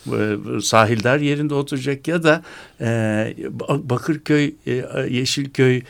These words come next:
Yeşilyurt gibi yerlerde oturacak. Burada şimdi baktığımız haritada bu İstanbul'daki üç tane,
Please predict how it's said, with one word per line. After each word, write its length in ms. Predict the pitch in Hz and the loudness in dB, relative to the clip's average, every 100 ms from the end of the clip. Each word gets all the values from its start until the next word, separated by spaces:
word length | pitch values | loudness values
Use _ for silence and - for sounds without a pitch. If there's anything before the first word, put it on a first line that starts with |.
| - | -4
Yeşilyurt 600 | 120 - 135 113 113 - | -2 2 0 2 -2 -2
gibi 220 | 107 101 | -2 0
yerlerde 520 | 98 95 92 92 90 | 2 0 0 -2 -2
oturacak. 440 | 104 98 95 87 95 - | -6 -6 -8 -8 -10 -4
Burada 360 | 117 104 113 113 - - | -2 4 4 4 -10 -14
şimdi 440 | - 113 110 110 - 104 | -6 -2 -2 -2 -6 -4
baktığımız 600 | 113 110 - 104 127 - | -4 -2 -6 -4 -4 -2
haritada 640 | 113 110 104 98 92 135 104 | 0 0 0 -2 0 -4 -4
bu 140 | - | -8
İstanbul'daki 800 | - - 123 113 98 92 98 131 | -2 2 2 2 0 -2 -4 -2
üç 280 | 156 135 - | 0 -2 0
tane, 460 | 117 101 98 135 | 4 4 4 2